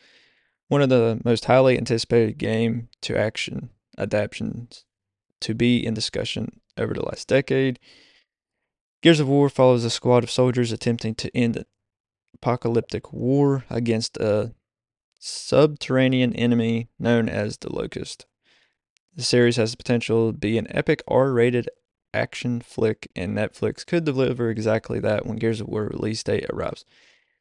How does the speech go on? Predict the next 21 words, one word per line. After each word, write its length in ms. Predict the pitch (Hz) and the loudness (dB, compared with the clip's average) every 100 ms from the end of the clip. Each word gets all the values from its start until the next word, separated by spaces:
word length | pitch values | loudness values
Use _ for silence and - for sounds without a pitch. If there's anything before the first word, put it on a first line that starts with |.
| _ _ _ | _ _ _
Then 400 | 131 135 131 127 | 2 6 8 6
it 80 | 117 | 4
goes 260 | 123 120 117 | 2 2 2
on 400 | 117 120 117 113 | 2 2 0 -2
to 100 | - | -6
say 320 | - 110 113 | 2 4 2
that 160 | - | 0
Zack 280 | - 87 - | -4 -6 -6
Snyder 600 | - - 98 104 57 - - _ - | -14 -6 -4 -2 -4 -6 -10 _ -14
will 200 | - - | -10 -10
be 380 | - - 131 - _ _ _ _ _ _ _ _ - | -8 -8 -10 -16 _ _ _ _ _ _ _ _ -12
directing 640 | 101 113 117 - - - | -2 -2 -2 -4 -8 -4
it. 320 | 123 127 - - _ _ _ _ _ _ _ _ _ _ _ _ _ _ - | -2 -2 -4 -20 _ _ _ _ _ _ _ _ _ _ _ _ _ _ -6
Um, 600 | 147 143 151 147 139 - _ _ _ _ _ _ _ _ - | 0 2 4 2 -2 -8 _ _ _ _ _ _ _ _ -4
and 160 | 127 135 | 0 4
then 160 | 131 | 4
it 80 | 127 | 2
says, 840 | - - 123 123 123 123 117 123 - _ _ _ _ _ _ _ _ _ _ _ _ _ _ _ _ _ _ _ - | -2 2 6 8 8 6 2 -6 -16 _ _ _ _ _ _ _ _ _ _ _ _ _ _ _ _ _ _ _ -14
what's 240 | - - | -14 -12
his 240 | - - - | -12 -12 -14
name? 460 | - - - - | -16 -14 -14 -16